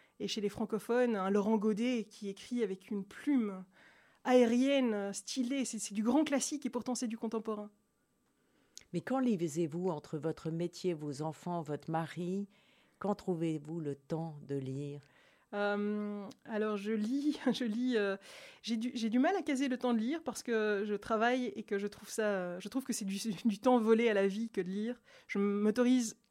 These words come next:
Speaker 1: à lire en journée pendant les vacances ou le week-end parfois. Euh, je ne dors pas très bien pour l'instant et donc je lis, euh, ça, ça transforme mes insomnies en des moments, euh, délicieux. Euh, et quand j'allais beaucoup au bureau,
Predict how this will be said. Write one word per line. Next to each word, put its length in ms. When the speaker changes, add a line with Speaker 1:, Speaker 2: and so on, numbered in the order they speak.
Speaker 1:
à 100
lire 200
en 80
journée 340
pendant 200
les 100
vacances 640
ou 100
le 100
week-end 320
parfois. 380
Euh, 240
je 140
ne 80
dors 160
pas 120
très 160
bien 200
pour 140
l'instant 360
et 240
donc 180
je 100
lis, 320
euh, 160
ça, 140
ça 280
transforme 380
mes 160
insomnies 420
en 100
des 80
moments, 360
euh, 140
délicieux. 480
Euh, 460
et 260
quand 500
j'allais 220
beaucoup 320
au 20
bureau, 560